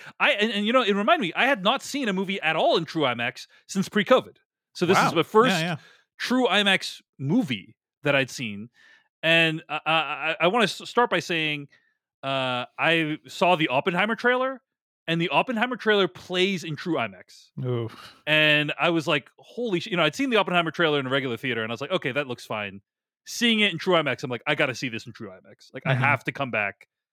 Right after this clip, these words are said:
Speaker 1: and figure out a way to see Oppenheimer
Speaker 2: I have to
Speaker 1: in true
Speaker 2: see these
Speaker 1: imax."
Speaker 2: people in hats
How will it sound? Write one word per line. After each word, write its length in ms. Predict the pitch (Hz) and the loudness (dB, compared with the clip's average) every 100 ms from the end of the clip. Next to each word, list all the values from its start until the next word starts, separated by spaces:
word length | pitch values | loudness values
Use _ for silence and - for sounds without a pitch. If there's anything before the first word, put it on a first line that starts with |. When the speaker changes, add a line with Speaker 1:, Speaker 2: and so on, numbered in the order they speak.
| _ _ - | _ _ -10
Speaker 1:
and 120 | 131 | -2
figure 240 | 160 143 | 2 4
out 60 | 131 | 4
a 20 | |
way 100 | 123 | 4
to 80 | 117 | -2
see 140 | - 139 | -4 -2
Oppenheimer 320 | 113 120 110 | 0 -2 -2
Speaker 2:
I 40 | |
have 80 | 110 | -2
to 40 | 196 | -2
Speaker 1:
in 20 | |
true 140 | - 190 | 0 0
Speaker 2:
see 40 | |
these 180 | 165 180 | 0 0
Speaker 1:
imax." 40 | |
Speaker 2:
people 240 | 196 190 180 | -2 0 0
in 80 | |
hats 540 | 156 151 139 - - | 2 2 2 -2 -12